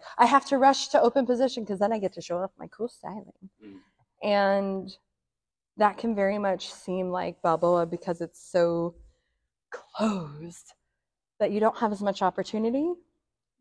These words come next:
Speaker 1: But I actually feel like the opposite. I feel like because there's more contact and connection, I can feel what's happening in my partner's body more consistently, which means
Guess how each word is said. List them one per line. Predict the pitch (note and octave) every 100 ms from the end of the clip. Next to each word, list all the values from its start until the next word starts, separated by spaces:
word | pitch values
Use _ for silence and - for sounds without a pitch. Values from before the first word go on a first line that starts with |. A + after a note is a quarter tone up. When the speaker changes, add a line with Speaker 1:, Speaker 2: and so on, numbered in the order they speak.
| _
Speaker 1:
But | G3+
I | F#3
actually | F#3+ G#3+ - A#3+
feel | A3 G#3+
like | G3+ F#3+ -
the | -
opposite. | - C#3+ G#3+ - D4+ F4+ E4+ _ -
I |
feel | G3+ A#3+
like | A3 A3 -
because | F#3+ - G3 G#3 -
there's | G#3+ G3
more | F#3+ F3 E3+ E3+ E3+ E3+
contact | - E3 E3+ - B3 D4 - -
and | F#3
connection, | - F3+ F3 - A3 B3+ - _ _
I | -
can | G3 G#3
feel | G3 A3 G#3+
what's | G#3+ G3+
happening | F#3 F3 G3+ G3
in | F3+
my | E3+
partner's | E3 D#3+ F3 E3+ -
body | C#3+ D3+ F3 G3 - _ _ _ -
more | F3+ E3+ E3+
consistently, | E3+ F3+ - F3 - A3 A3+ A#3 C4+
which | A3+ G#3 -
means | F#3 F3+